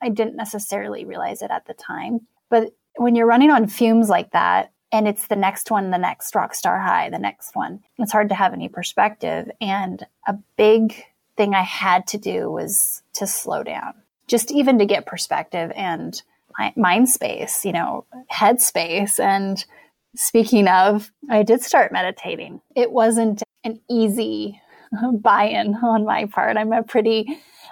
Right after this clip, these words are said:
I can be fairly analytical and, and black and white. And, and I just didn't really subscribe to a lot of what I call now woo-woo, you know, that type of thing.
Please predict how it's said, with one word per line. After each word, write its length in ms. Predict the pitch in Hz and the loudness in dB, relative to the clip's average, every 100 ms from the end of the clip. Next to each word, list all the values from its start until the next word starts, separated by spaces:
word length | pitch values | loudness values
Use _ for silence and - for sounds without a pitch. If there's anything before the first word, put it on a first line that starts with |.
| - | -2
I 80 | |
can 340 | 233 294 285 294 | 0 2 2 4
be 140 | 254 226 _ | 2 0 _
fairly 380 | 240 214 214 208 | 2 2 2 2
analytical 720 | 202 202 202 202 208 220 214 | 2 2 0 0 0 2 2
and, 360 | 190 190 190 - | 0 -6 -8 -8
and 360 | 190 185 180 | -6 -6 -6
black 300 | 180 160 175 | -2 0 0
and 160 | 190 170 | -4 -4
white. 340 | 160 185 - - | -2 -2 -6 -6
And, 420 | 180 170 160 185 - _ _ | -6 -6 -8 -16 -18 _ _
and 420 | 233 226 220 220 190 - _ - | 2 4 4 4 2 -2 _ -10
I 100 | 214 | -8
just 260 | 214 233 - | -8 -12 -6
didn't 240 | 247 233 | -4 -4
really 260 | 190 202 202 | -6 -4 -4
subscribe 800 | 202 196 - - 190 185 196 - _ - - | -4 -8 -6 0 2 2 0 -4 _ -14 -6
to 140 | 208 | -2
a 40 | 190 | 2
lot 260 | 185 185 | 2 2
of 140 | 196 185 | 0 0
what 180 | 180 | -2
I 120 | 175 175 | -2 -4
call 280 | - 185 | -2 -2
now 220 | 185 175 180 | -2 -4 -4
woo-woo, 680 | - 170 196 202 196 185 180 | -2 -2 2 2 2 0 -4
you 120 | 175 | -4
know, 520 | 175 170 165 175 185 _ _ | -2 -2 -2 -4 -8 _ _
that 240 | - 185 185 | -2 -2 0
type 260 | 202 196 | 0 0
of 140 | 226 214 | 0 0
thing. 580 | 220 208 208 208 208 | 2 4 4 2 0